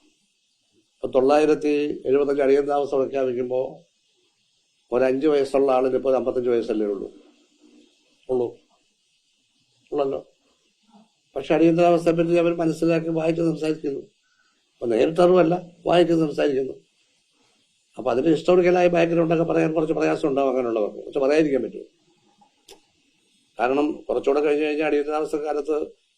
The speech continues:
ജീവിച്ചിരുന്നവരാരും കാണത്തില്ലല്ലോ. അപ്പോഴും ഈ ചരിത്രം പറയണ്ടേ? അപ്പൊ ആ ചരിത്രം പഠിക്കുക എന്നുള്ളതാണ്. ചരിത്രം പഠിക്കുമ്പോ തീർച്ചയായിട്ടും ആ ചരിത്രത്തോടൊപ്പം നീങ്ങിയ, മുമ്പിലോ പുറകിലോ നീങ്ങിയവരെ പറ്റി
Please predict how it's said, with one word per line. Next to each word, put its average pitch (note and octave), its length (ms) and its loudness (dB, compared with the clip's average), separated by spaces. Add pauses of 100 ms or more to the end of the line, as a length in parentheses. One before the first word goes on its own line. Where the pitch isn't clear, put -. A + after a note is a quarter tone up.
(160)
ജീവിച്ചിരുന്നവരാരും D3+ 760 0
കാണത്തില്ലല്ലോ. D3+ 560 2
അപ്പോഴും D3 260 0
ഈ E3+ 240 0
ചരിത്രം C3 380 -2
പറയണ്ടേ? F3+ 480 0 (1500)
അപ്പൊ C#3 120 -10
ആ E3 40 -4
ചരിത്രം E3 340 -2
പഠിക്കുക D#3+ 440 0
എന്നുള്ളതാണ്. B2+ 460 0
ചരിത്രം B2 360 -4
പഠിക്കുമ്പോ C#3+ 680 0 (1120)
തീർച്ചയായിട്ടും D3+ 1000 0 (880)
ആ C3 100 0
ചരിത്രത്തോടൊപ്പം C#3 840 0
നീങ്ങിയ, B2 480 2 (160)
മുമ്പിലോ A#2+ 460 -2
പുറകിലോ A#2+ 400 -2
നീങ്ങിയവരെ B2 440 -2
പറ്റി C3 500 -8